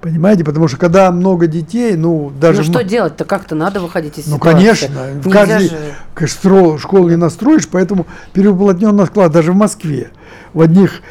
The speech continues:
Speaker 1: свободно, а в других плотно, потому что у нас же есть ещё и регламент на что? Что не более восемьсот метров для ребёнка нужно от школы находиться. Да, родители, которые, их есть возможность, они могут на другой конец Москвы каждый день возить.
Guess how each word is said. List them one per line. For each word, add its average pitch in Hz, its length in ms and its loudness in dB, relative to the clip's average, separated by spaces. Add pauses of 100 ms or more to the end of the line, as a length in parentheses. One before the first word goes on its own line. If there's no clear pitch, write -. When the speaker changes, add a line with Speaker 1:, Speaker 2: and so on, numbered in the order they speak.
(140)
Speaker 1:
свободно, 185 580 2
а 143 40 -4
в 135 80 -10
других 156 420 -2
плотно, 202 320 0
потому 156 280 0
что 139 240 -4 (280)
у 175 140 -2
нас 170 200 4
же 160 100 0
есть 165 200 0
ещё 165 200 -2
и 165 60 4
регламент 165 540 0
на 180 140 0
что? - 360 -10 (580)
Что - 260 -2
не 160 140 4
более 208 340 2
восемьсот 156 580 -2
метров 196 400 0 (520)
для 151 200 -4
ребёнка 165 420 0
нужно 165 280 0
от 170 60 -4
школы 220 320 -8 (1000)
находиться. 135 600 -6
Да, 170 240 2
родители, 156 480 -2
которые, 160 420 2
их 143 140 -6
есть 165 200 0
возможность, 156 540 0
они 165 100 0
могут 165 260 0
на 165 80 -2
другой 165 280 0
конец 180 340 -2
Москвы 185 360 -4
каждый 139 320 -6
день 143 180 -8
возить. 151 220 -6